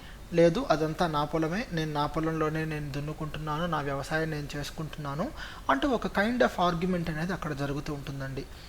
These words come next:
So, ఆ సందర్భంలో చుట్టుపక్కల ఉన్న వాళ్ళందరూ కూడా చూడడం జరుగుతుంది. So, అదే సందర్భంలో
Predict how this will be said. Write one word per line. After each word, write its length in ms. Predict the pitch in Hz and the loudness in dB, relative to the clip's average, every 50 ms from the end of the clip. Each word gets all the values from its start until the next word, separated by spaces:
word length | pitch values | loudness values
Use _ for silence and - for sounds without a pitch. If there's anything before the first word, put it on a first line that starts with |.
| - - - - - - - - | -14 -14 -14 -14 -14 -10 -2 2
So, 160 | 226 214 214 - - | 4 4 4 4 4
ఆ 60 | 202 190 | 2 4
సందర్భంలో 600 | - 196 196 196 226 214 202 220 214 208 202 185 | 4 4 2 4 2 4 4 2 4 4 2 0
చుట్టుపక్కల 520 | - - 185 - 180 180 190 185 - 185 | 0 -2 -4 -2 0 -2 -2 0 0 -2
ఉన్న 100 | 180 180 | 0 0
వాళ్ళందరూ 480 | 175 175 170 170 165 170 170 175 180 170 | 0 2 2 2 2 2 2 2 2 2
కూడా 460 | 160 165 160 165 165 156 151 156 160 - - - - - - - - 185 | 2 2 4 4 4 2 2 0 -4 -6 -10 -12 -12 -14 -10 -6 -2 0
చూడడం 280 | 175 165 156 170 160 | 2 4 4 4 4
జరుగుతుంది. 520 | 151 151 147 143 143 - 151 143 139 147 - - - - - | 4 0 0 0 -2 -4 -6 -6 -6 -8 -8 -10 -10 -2 4
So, 60 | 240 | 4
అదే 220 | 240 208 254 285 | 4 6 6 4
సందర్భంలో 840 | 277 - 240 226 226 220 202 196 202 196 196 202 190 185 190 202 | 4 4 4 4 4 2 4 2 2 2 4 4 4 4 4 0